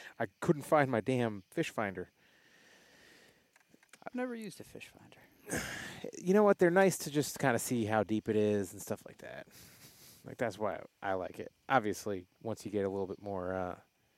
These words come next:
Speaker 2: Ooh, that just quieted us
Speaker 1: I
Speaker 2: down.
Speaker 1: know, I'm picking it up. I just wanted to see what time we're at. Um,
Speaker 2: What time are we at?
Speaker 1: you know, I just have one of those cheap little, I can't see 'cause it's dark.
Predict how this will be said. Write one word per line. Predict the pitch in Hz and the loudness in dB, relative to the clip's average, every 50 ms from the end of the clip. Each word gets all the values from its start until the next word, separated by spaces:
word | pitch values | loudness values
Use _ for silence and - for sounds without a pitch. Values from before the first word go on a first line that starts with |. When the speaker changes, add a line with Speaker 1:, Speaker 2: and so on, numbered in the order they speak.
| _ _ _ _ _ _ _ _ _ _ _ _ _ _ _ _ _ _ _ _ 160 | _ _ _ _ _ _ _ _ _ _ _ _ _ _ _ _ _ _ _ _ -14
Speaker 2:
Ooh, | 170 160 120 | -12 -12 -12
that | - 120 | -14 -16
just | - - 120 - | -18 -18 -20 -18
quieted | - - 117 113 110 113 113 113 | -14 -14 -14 -14 -14 -18 -20 -20
us | 110 - | -18 -14
Speaker 1:
I | 120 | -10
Speaker 2:
down. | 120 113 | -8 -6
Speaker 1:
know, | 107 101 98 | -6 -6 -6
I'm | 95 95 92 87 _ - | -6 -10 -12 -16 _ -16
picking | - 104 - 104 101 98 | -16 -14 -12 -12 -14 -10
it | 98 101 | -10 -10
up. | 101 - _ _ _ _ _ _ _ _ _ _ _ _ _ _ _ _ _ _ _ _ _ _ _ _ _ _ _ _ _ _ _ _ _ _ _ _ _ _ | -10 -10 _ _ _ _ _ _ _ _ _ _ _ _ _ _ _ _ _ _ _ _ _ _ _ _ _ _ _ _ _ _ _ _ _ _ _ _ _ _
I | - | -20
just | - - 107 | -16 -12 -10
wanted | 104 98 95 | -10 -10 -10
to | 85 - | -12 -14
see | - - 110 | -12 -10 -10
what | 98 101 101 - - - - - - _ _ _ _ _ _ _ _ _ _ _ _ _ _ _ _ _ _ _ _ _ _ _ _ _ _ _ _ _ _ _ - | -10 -10 -12 -12 -14 -20 -20 -20 -20 _ _ _ _ _ _ _ _ _ _ _ _ _ _ _ _ _ _ _ _ _ _ _ _ _ _ _ _ _ _ _ -2
time | - - 214 226 226 226 226 220 220 202 185 | 0 4 6 6 6 6 6 4 4 2 2
we're | 175 165 160 | 0 0 2
at. | 156 151 156 - - - - - - - - - - | 2 0 0 -2 -6 -8 -6 -6 -6 -6 -6 -8 -2
Um, | - 151 143 139 139 135 131 123 - | 2 4 6 6 6 6 4 0 -8
Speaker 2:
What | - 123 - | -14 -18 -14
time | - 135 123 123 120 | -12 -10 -10 -8 -8
are | 123 127 127 | -8 -8 -8
we | 120 113 113 | -8 -10 -10
at? | 113 113 - - - _ _ _ _ _ _ - - - - _ - | -10 -12 -12 -14 -18 _ _ _ _ _ _ -20 -20 -20 -18 _ -4
Speaker 1:
you | 202 | -2
know, | 190 151 | 0 0
I | 151 | 0
just | 147 - - | -2 0 0
have | 170 143 | 0 0
one | 143 143 | 0 0
of | 123 | -4
those | 113 104 | -4 -6
cheap | - - - 143 - - | -8 -8 -8 -8 -6 -4
little, | 123 117 113 107 - - - - | 0 0 0 0 0 -4 -14 -14
I | 107 | -12
can't | - - - 98 - | -10 -8 -8 -8 -6
see | - - 101 | -6 -8 -6
'cause | - - - | -8 -8 -12
it's | - 101 - | -12 -14 -12
dark. | - - - - | -10 -10 -10 -10